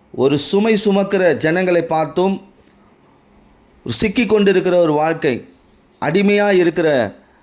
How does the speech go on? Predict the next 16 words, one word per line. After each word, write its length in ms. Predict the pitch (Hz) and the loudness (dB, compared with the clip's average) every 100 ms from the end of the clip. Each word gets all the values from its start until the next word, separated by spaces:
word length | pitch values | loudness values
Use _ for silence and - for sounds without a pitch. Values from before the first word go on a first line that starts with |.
| _ | _
வாழ்க்கை 460 | 104 131 170 170 170 | -4 -2 -2 -2 -2
வாழ்ந்து 340 | 147 175 170 | -2 -2 -2
கொண்டிருக்கிற 460 | 160 151 143 143 131 | -2 -2 -2 -2 -2
ஜனங்களை 440 | 135 165 170 160 | -2 -2 0 -2
பார்த்து 340 | 147 147 135 | -2 -4 -4
சொன்ன 320 | 151 143 147 151 | -4 -4 -2 0
ஒரு 180 | 127 | 0
வார்த்தை, 420 | 120 135 131 131 131 | 0 -2 -2 -2 0
"நான் 400 | 127 135 180 180 | 0 -2 -2 -2
உங்களை 360 | 170 160 147 | 0 2 2
விடுவிக்கப் 540 | 131 147 170 165 156 135 | 0 0 2 0 0 0
போகிறேன், 400 | 127 127 139 151 | 0 0 0 0
உங்கள் 260 | 139 131 | 0 -2
சுமைகளை 420 | 131 165 180 160 | -2 -2 0 0
நீக்கப் 320 | 139 156 151 131 | 0 0 -2 0
போகிறேன், 520 | 131 123 143 160 | 0 0 0 -2